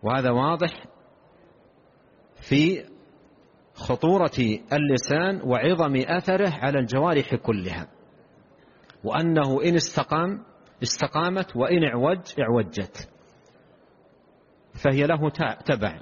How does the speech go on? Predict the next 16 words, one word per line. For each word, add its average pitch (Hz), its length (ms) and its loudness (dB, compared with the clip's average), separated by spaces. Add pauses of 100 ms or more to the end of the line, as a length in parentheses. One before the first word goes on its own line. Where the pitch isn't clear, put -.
وهو 131 300 2
معها 156 520 -2
بمثابة 135 640 0
الأمير 156 400 -2 (120)
القائد. 160 460 -2 (2500)
ولأجل 131 600 2
ذا 139 260 2
بدأ 131 480 0 (140)
الناظم 143 680 2
رحمه 127 420 0
الله 113 360 -2
تعالى 160 580 -4 (1200)
بهذه 127 1040 0
الجارحة 143 640 0
بيانا 143 640 2
لخطورتها 117 920 0